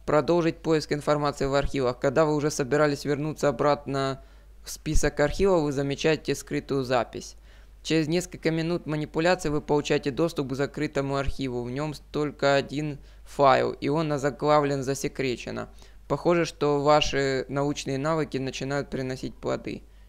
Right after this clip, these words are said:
Нифига себе. Э, я такого никогда не видел, по-моему. Прочитать запись. Читая файл, вы понимаете, что единственным предназначением убежища восемь было функционирование как, как контрольное убежище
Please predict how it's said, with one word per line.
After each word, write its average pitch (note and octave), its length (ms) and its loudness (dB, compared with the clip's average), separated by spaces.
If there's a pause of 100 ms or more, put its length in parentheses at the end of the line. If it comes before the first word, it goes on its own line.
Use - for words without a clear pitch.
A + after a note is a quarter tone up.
(140)
Нифига B2+ 540 -6
себе. - 280 -10 (600)
Э, C#3 80 -2
я D#3 320 4
такого D#3 320 0
никогда D3 480 -2
не D3+ 100 -6
видел, B2 300 -6
по-моему. B2 500 -10 (140)
Прочитать C#3 500 0
запись. B2+ 400 -2 (340)
Читая E3 360 4
файл, F#3 400 4
вы E3 100 2
понимаете, D#3 640 -2
что - 180 -6
единственным D3 680 -2
предназначением C#3+ 800 -4
убежища C3+ 480 -2
восемь D3+ 360 -2
было C#3 340 0 (320)
функционирование D3 960 0
как, C3+ 240 -4 (1120)
как D3 320 2
контрольное D3 760 2
убежище A#2+ 760 -2